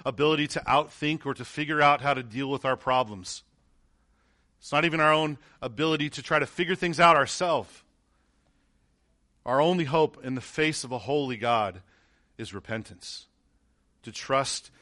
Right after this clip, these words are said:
in the finished work of Christ like Isaac did. And that's why Isaac has a repentant faith.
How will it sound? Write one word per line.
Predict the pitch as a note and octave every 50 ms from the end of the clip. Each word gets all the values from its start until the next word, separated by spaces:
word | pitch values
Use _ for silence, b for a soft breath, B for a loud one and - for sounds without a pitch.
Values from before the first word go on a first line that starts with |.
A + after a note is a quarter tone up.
| b b
in | - B2 B2
the | A#2
finished | - - - - D#3 D#3 D3+ C#3+ - - -
work | - G#2 A2+ B2+ B2+ B2 -
of | A#2 G2+ - -
Christ | - - B2 A#2 A2 G#2 - -
like | - B2+ C#3+ - -
Isaac | - D3 F#3 G3 G#3 D3+ G#2 G#2 - _ -
did. | - E2
And | D#2+ _ _ _ _ _ _ _ _ _ _ _ _ _ _ _ _ _ _ _ _ _ _ _ _ _ _ _ _ -
that's | A2+ A#2+ A#2 -
why | A#2 A#2
Isaac | G#2+ A#2 B2 B2+ A#2 - A2+ -
has | - A#2 A2+ A2+ G2+
a | G2+
repentant | G2+ G2+ - - A#2+ A#2 A2 - G#2 G2 F2+
faith. | - - G2+ E2 F3+ - _